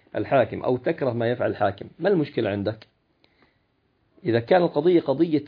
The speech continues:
أنك أنت ستكون أحسن منه إذا أخذت مكانه، فالظاهر أنها قضية دنيوية،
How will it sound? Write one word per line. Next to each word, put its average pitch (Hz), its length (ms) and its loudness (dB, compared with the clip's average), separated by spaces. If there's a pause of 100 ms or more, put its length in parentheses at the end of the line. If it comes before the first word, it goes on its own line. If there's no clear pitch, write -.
أنك 139 220 -4
أنت 139 200 -2
ستكون 135 640 -4
أحسن 113 280 -2
منه 143 420 0 (300)
إذا 101 280 -2
أخذت 123 320 -4
مكانه، 123 500 0 (420)
فالظاهر 220 400 2
أنها 208 200 0
قضية 190 380 -2
دنيوية، 175 640 -2